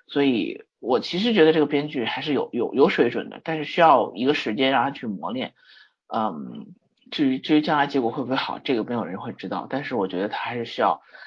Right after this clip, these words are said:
多写一点东西。而且现在这个，他虽然，他虽然他的那个角度很新颖，但是他的写的东西观点还是很受限的，就是他的很多东西太拘泥于在男女感情上面了。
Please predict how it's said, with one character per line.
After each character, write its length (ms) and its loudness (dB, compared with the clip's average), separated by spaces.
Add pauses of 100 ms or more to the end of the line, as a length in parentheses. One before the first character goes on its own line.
(160)
多 140 6
写 180 2
一 40 2
点 140 0
东 180 0
西。 120 -8
而 140 2
且 120 -2
现 200 0
在 160 2
这 200 0
个， 120 -6
他 140 4
虽 100 4
然， 240 4
他 160 2
虽 160 4
然 120 6
他 120 4
的 100 4
那 200 2
个 280 -4 (380)
角 180 6
度 200 4
很 180 2
新 220 -4
颖， 200 -6
但 140 2
是 60 -2
他 180 2
的 300 4 (760)
写 180 0
的 60 4
东 160 4
西 120 -2
观 180 4
点 120 0
还 120 -2
是 60 -6
很 120 -6
受 120 -6
限 280 -2
的， 140 -10 (420)
就 140 -8
是 100 -6 (300)
他 180 2
的 140 0
很 100 -2
多 100 0
东 120 2
西 160 -6 (240)
太 220 4
拘 180 -2
泥 240 0
于 100 0
在 280 0 (400)
男 180 -2
女 80 -2
感 160 -4
情 140 -10
上 180 -6
面 160 -8
了。 200 -18